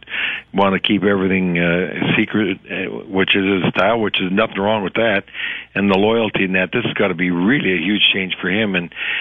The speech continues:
but for everybody, I, you know, uh, it, it got, it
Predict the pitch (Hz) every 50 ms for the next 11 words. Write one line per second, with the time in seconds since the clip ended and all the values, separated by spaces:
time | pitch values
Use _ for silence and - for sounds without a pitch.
0 | - - _ - 117 113 - - 131 135 135 160 170 226 220 139 101 90 82 80
1 | 82 92 101 107 110 123 107 117 - 101 131 120 110 123 139 117 117 123 120 107
2 | 107 107 107 104 98 98 110 110 - - - - - - - - - _ _ _
3 | - - _ _ _ _ - - 127 160 170 160 160 170 151 147 180 175 170 160
4 | 165 _ - - - 127 117